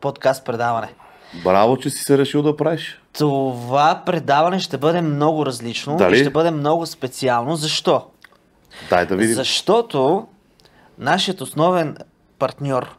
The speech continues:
Speaker 1: ресторант Сезони, са подготвили за теб една много готина изненада. Тези
Speaker 2: Виждам.
Speaker 1: две талантливи момчета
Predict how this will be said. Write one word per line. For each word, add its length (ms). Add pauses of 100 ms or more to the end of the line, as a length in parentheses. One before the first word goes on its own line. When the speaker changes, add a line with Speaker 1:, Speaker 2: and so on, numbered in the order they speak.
(120)
Speaker 1:
ресторант 460
Сезони, 600 (680)
са 160
подготвили 480
за 140
теб 220
една 200
много 600
готина 400
изненада. 500 (460)
Тези 200
Speaker 2:
Виждам. 120
Speaker 1:
две 100
талантливи 640
момчета 720